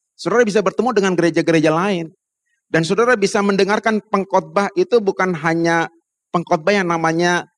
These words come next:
Pendeta Kaleb. Tapi saudara bisa bertemu dengan pendeta-pendeta yang lain. Yang bisa jadi kalau saudara tidak berakar dalam firman Tuhan, maka itu bisa menjadi potensi penyesatan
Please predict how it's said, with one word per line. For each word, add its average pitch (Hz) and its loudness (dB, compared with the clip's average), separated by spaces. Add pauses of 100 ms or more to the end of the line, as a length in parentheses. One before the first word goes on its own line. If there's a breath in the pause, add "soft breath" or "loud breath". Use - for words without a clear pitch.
(200)
Pendeta 160 0
Kaleb. 165 -2 (680)
Tapi 160 -2
saudara 214 0
bisa 202 0
bertemu 226 -2
dengan 175 0
pendeta-pendeta 160 -2
yang 151 0
lain. 143 0 (880)
Yang 196 0 (240)
bisa 262 0
jadi 220 4 (560)
kalau 220 2
saudara 220 2
tidak 214 2
berakar 226 -2
dalam 214 2
firman 202 2
Tuhan, 175 0 (640)
maka 196 0
itu 202 4
bisa 175 0
menjadi 175 0
potensi 202 -2
penyesatan 185 -2